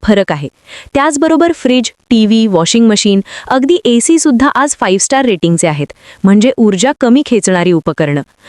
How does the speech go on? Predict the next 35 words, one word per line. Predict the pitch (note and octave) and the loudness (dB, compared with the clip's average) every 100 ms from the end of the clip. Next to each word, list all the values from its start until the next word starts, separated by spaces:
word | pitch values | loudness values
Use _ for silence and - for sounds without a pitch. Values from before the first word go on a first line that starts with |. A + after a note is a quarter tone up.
| - - | -20 -2
मग | C#4+ F4 - | 0 0 0
तर्कशुद्ध | A3 G3 D4+ - C4 | 0 0 -2 0 2
विचार | D#4 D4 A3+ A#3+ C4 | 2 2 0 -2 0
केला | G#3+ D3+ E3+ - - | -2 -2 -6 -14 -4
तर | D4+ | 0
लाईट | C#4 F3+ F#3+ | 2 2 0
बिल | G3+ D4 - | 2 2 2
कमी | C#4 E4+ | 2 2
व्हायला | D#4 C#4 | 2 0
हवं | A#3+ A3+ G#3 | 0 0 0
होतं, | G#3 F3+ F#3+ _ _ | 0 -2 -4 _ _
पण | D#4+ | -4
प्रत्यक्षात | E4+ B3+ A3+ C#4 C#4+ F#4 - | -2 -2 -2 -4 -2 -2 -2
तसं | D#4 E4 | -2 0
होत | B3 G3+ | 0 0
नाही | F3 D#3 C#3+ _ - - | -2 -2 -6 _ -20 -6
आणि | G#3+ A3 | -2 0
हाच | F3+ G#3+ C4+ | 0 -4 -2
विरोधाभास | A3 F#3+ F#3 G#3 G3 F3 - | 0 2 0 0 -2 -2 0
लोकांना | F#3+ F3 A3+ D4 | 0 0 0 0
गोंधळात | G#3+ F3+ F3+ A3 G3+ | 0 2 2 0 -2
टाकतो. | D3+ - C#3+ - _ - - - | -6 -6 -8 -8 _ -20 -10 -2
आम्ही | C4+ F4 | 2 4
याच | C#4+ C#4 E4 | 4 0 0
विषयावर | D4+ C4+ C4 B3 C#4+ - | 0 0 0 0 0 0
आधी | G3 G#3 | 0 2
एक | C4+ B3+ | 0 0
व्हिडिओ | A3 G3 G3 | 0 0 0
केला | G3 E3+ | 0 0
होता, | E3+ D3+ B3+ - - - | -2 -4 -6 -8 -8 -2
ज्यामध्ये | B3 B3 C4+ E4 | 0 2 2 0
लाईट | A#3 G3+ | 0 0
बिल | G#3 D4+ - | 2 0 2
कमी | A3+ C4 | 0 2
करण्याच्या | C4+ A#3+ A#3+ D#4 | 0 0 0 -2